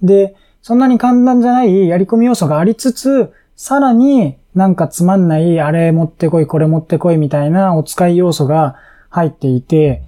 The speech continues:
なんかこう、飽きるというか、うんと、うんざりするみたいな感じがありました。で、ステージの中に、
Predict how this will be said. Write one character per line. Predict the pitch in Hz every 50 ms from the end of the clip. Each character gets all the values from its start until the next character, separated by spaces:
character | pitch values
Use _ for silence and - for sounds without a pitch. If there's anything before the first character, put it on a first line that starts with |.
| - _ _ _ _ _
な | - 165 160
ん | 147
か | - -
こ | - 143 135 131 127 127 123 123 123 123 120 123 127 - _ _ _ _ _ _ _ _ _ _ _ _ _ _ _ _ - -
う、 |
飽 | 165 151
き | - - 240 196
る | 175
と | - 139
い | 123 120 113
う | 117 -
か、 | - 135 131 120 110 - - - - - - - - - _ -
う | 143 131
ん | 127
と、 | - 143 160
う | 160 190
ん | 220 226 220
ざ | 208 233 190
り | 160
す | - - 147
る | 139 135
み | 127 120
た | 123
い |
な | 113 117
感 | 113 139 135 131 123
じ | 127
が | 127 123 123 123 - -
あ | 139 131
り | 127 127
ま | 127 123 117
し | - -
た。 | - 98 - _ _ - - _ _ _ _ _ _ _ _ _ _ _ - _ _ _ _ _ _ _ _ _ -
で、 | 185 180 175 175 170
ス | 165 -
テ | - 277 294
ー | 247
ジ | 185 165
の | 160 156
中 | 156 170 170 - 156 143
に、 | 147 160 175 180 175 147 120 -